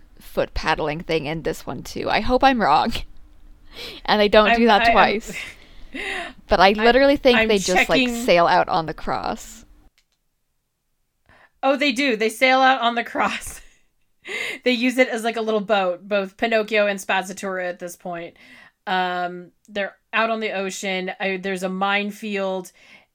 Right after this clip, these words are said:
Speaker 2: and they come to an island, which is Monstro. Again, not a whale, more sea monster, still cool.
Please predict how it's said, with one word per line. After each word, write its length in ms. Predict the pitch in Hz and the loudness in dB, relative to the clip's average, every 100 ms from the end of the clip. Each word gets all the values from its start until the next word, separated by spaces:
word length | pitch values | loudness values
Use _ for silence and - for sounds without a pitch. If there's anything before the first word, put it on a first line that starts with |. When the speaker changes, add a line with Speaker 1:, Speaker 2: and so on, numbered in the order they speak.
| _ | _
Speaker 2:
and 720 | 202 196 190 185 185 185 185 - _ _ _ _ _ _ | -2 0 0 -2 -4 -8 -10 -14 _ _ _ _ _ _
they 300 | 202 202 196 | -10 -6 -4
come 320 | 185 - 220 214 | -4 -2 -2 -4
to 240 | 233 208 | -6 -4
an 220 | 190 180 - _ - | -4 -6 -12 _ -2
island, 800 | 208 214 208 190 180 170 170 - _ _ | 2 2 2 -2 -6 -8 -12 -16 _ _
which 800 | - 196 185 175 - - - - _ - _ - | -10 -4 -4 -4 -10 -10 -10 -14 _ -20 _ -8
is 520 | 190 185 175 170 - | -4 -4 -6 -12 -14
Monstro. 720 | 180 180 170 170 - 151 113 - _ _ _ | -8 -6 -6 -10 -14 -14 -16 -20 _ _ _
Again, 560 | - 185 220 214 214 202 - | -10 -2 0 2 -2 -6 -10
not 340 | 196 226 254 | -4 0 2
a 60 | 269 | 2
whale, 500 | 240 226 214 214 202 | 0 2 2 2 0
more 280 | 190 202 233 | -6 -4 -4
sea 280 | 240 240 214 | -6 -6 -4
monster, 680 | 196 180 180 190 175 170 - _ _ | -4 -6 -8 -8 -6 -8 -14 _ _
still 340 | - - 262 | -8 2 2
cool. 640 | 254 370 494 262 202 240 | 0 -2 2 2 2 -2